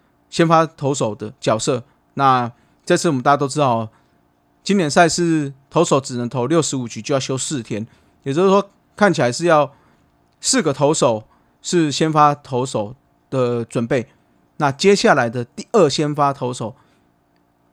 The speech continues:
可能要选到二到三位。那因为我们的赛程算是比较有利，然后第一天打完之后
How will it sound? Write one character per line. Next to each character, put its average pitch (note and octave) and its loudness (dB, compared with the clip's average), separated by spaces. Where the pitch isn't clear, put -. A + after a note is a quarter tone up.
可 C#3+ -2
能 C3+ -2
要 F3 6
选 C#3 -2
到 D3 0
二 E3+ 2
到 C#3 -2
三 B2+ -4
位。 A#2 -6
那 D#3 -2
因 G#3+ 2
为 C4+ 6
我 G3 6
们 C#3+ 0
的 C#3 0
赛 G3 4
程 C#3+ -4
算 E3 0
是 F3 -2
比 C#3 -8
较 D#3+ -2
有 A#2+ -4
利， C3+ -6
然 C3+ -4
后 D#3 -4
第 F3 -6
一 F3+ -6
天 F#3 0
打 C#3+ 4
完 A#2 2
之 D3+ -2
后 C#3 2